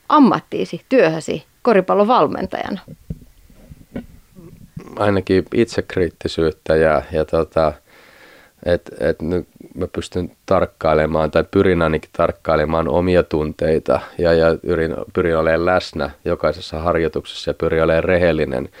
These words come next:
Speaker 2: ja, ja tota, ja, ja yritän niinku tuoda sitä myös, myös pelaajille, et, että tota, joka ikinen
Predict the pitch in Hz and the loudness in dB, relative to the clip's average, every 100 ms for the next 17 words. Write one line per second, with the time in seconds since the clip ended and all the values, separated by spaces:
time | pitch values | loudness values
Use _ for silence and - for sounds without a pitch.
0 | - - - - - 87 82 76 78 73 | -20 -20 -20 -18 -4 0 2 2 2 2
1 | 78 71 76 73 65 - 82 73 - - | 0 0 0 0 0 0 0 0 -4 -20
2 | 82 - 87 80 - 87 85 - 80 80 | -18 -6 -2 -2 -2 -2 -2 -2 -2 -2
3 | 76 - 87 82 76 - 85 78 80 80 | -4 -2 2 2 0 -4 -4 -2 0 -4
4 | - - 80 - - 85 80 73 73 69 | -4 -6 -6 -4 0 2 4 2 0 -2
5 | 58 - - - - - _ 87 78 - | -4 -6 -20 -20 -20 -20 _ 0 0 -2
6 | - 82 80 - 78 76 - 80 76 - | -6 -2 -2 0 2 2 2 2 2 0
7 | _ _ _ _ _ - 98 90 87 92 | _ _ _ _ _ -2 0 2 4 2
8 | - 90 87 | 2 2 2